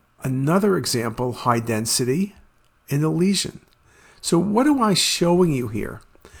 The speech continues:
I'm showing you the fact that you can really be confused by a lesion that's high density when you only have contrast study-, studies.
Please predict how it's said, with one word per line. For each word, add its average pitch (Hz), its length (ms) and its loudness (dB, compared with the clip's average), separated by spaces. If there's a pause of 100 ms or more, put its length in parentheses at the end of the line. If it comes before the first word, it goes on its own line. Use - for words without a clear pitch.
(340)
I'm 160 140 0
showing 311 420 2
you 226 140 4
the 165 100 0
fact 131 640 -2 (640)
that 143 520 0
you 165 260 0
can 226 560 -2
really 208 460 2
be 175 180 0
confused 131 1000 -2 (500)
by 139 140 0
a 139 100 0
lesion 156 760 2 (400)
that's - 400 -4
high 156 200 6
density 143 600 2
when 120 160 -4
you 123 100 0
only 151 260 0
have 131 200 0
contrast 123 600 -2
study-, 98 400 -6
studies. - 540 -6